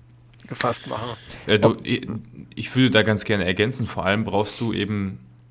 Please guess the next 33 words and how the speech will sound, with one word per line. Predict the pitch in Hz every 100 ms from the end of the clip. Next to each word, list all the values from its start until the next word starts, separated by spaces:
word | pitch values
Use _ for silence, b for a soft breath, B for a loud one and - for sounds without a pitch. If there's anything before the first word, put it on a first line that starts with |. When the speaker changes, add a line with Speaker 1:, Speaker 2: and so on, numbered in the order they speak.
| -
Speaker 2:
also | 107 98
um | 104
die | 101
Mannschaft | 104 107 113 -
nach | 92
vorne | - 113 123
zu | 113
bringen, | 98 107 98
brauch-, | 95 98 104
brauchst | - 104 98 -
du, | 90
glaub | 90 87
ich, | 90
jetzt | 95 98 -
keine | - 92 92 92
Allstars, | 95 - - 107 104
die | -
sich | 92 95
irgendwie | 90 92
beweisen | 85 85 85 92 101
wollen. | 104
Ich | 92
glaub, | 69 -
da | 92
sind | 90 87
wir | 85
uns | 92
ja | 90
sowieso | 87 90 85 92
einig, | 87 98 120 -
ne? | 95 120
Also | 92 92 90
dieses, | 101 92 95